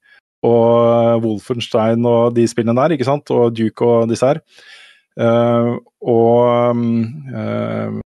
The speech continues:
jeg, jeg fikk liksom aldri helt sansen for turbasert, eh, slåssing. I tillegg så, ehm, jeg er ikke så veldig glad i den type historier som for-, eller måten det fortelles på, da. Den treffer meg ikke så hardt,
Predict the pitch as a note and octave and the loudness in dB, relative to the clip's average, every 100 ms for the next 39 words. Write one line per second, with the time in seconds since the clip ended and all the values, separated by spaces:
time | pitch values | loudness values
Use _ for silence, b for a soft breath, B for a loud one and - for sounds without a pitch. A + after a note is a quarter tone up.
0 | _ - G#2 A#2+ C3 B2+ A2+ B2+ A#2+ B2+ | _ -14 -12 -8 -10 -8 -8 -4 -4 -2
1 | A#2 G#2 G#2 G#2+ - F2+ - A2 A#2 - | -2 -2 -4 -6 -8 -8 -8 -8 -6 -4
2 | F#2+ F2+ A2 G#2 _ - - A#2+ G#2 G2 | -4 -2 -4 -6 _ -4 -2 -2 -4 -8
3 | _ _ _ _ _ _ C3 - D#3+ A2+ | _ _ _ _ _ _ -4 0 0 2
4 | D#3 D3 - - B2+ A#2 B2+ C3 - _ | 0 -2 -10 -6 -2 0 0 -2 -8 _
5 | _ _ _ _ _ - B B B _ | _ _ _ _ _ -20 B B B _
6 | _ _ _ _ G2+ G2+ G#2 G#2+ G#2+ G#2 | _ _ _ _ -4 -2 0 0 0 0
7 | G#2+ - _ C3+ G#2 A#2+ - - E3 D3+ | -2 -6 _ -2 0 -2 -4 -2 0 0
8 | A#2+ B2 B2 C3 B2+ B2 A#2+ C3+ - B2 | 0 2 2 2 0 -2 -2 -2 0 -4
9 | - A2+ G2 A2+ C3 C#3+ D3+ C#3+ F3 C3+ | -4 -4 -2 0 0 0 0 0 2 2
10 | - C3 B2 - A#2+ G#2+ A#2 - - E3+ | 0 -2 -4 -4 -4 -2 -4 -6 -4 0
11 | E3+ D#3+ - B _ C3 B2+ - - B2 | 2 0 -4 B _ -4 -2 -2 -2 -4
12 | B2 - - C#3 - - | -2 -2 -2 -4 -4 -12